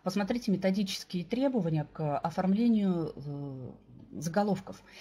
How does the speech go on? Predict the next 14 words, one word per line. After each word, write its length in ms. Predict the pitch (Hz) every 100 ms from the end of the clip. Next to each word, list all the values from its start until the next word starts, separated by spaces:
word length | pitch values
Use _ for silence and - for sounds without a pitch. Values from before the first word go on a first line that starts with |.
| - - -
<clears throat> 360 | 269 202 196 -
Каким 280 | 202 285
шрифтом 540 | 285 233 202 - 139 127 - - _ _ _ _ _ _ _ _ _
должны 340 | 185 190 214
быть 200 | 202 208
набраны 500 | 196 185 151 151 135 127 - _ _ _ _ _ - _ _ _
введение, 760 | 160 202 190 220 202 180 170 160 - _
глава, 360 | - 165 170 196
вот 140 | 160
эти 120 | 156 151
большие 420 | 170 190 208 180
названия 400 | 175 180 170 151
больших 420 | 175 180 190 -
разделов. 540 | 165 156 147 135 127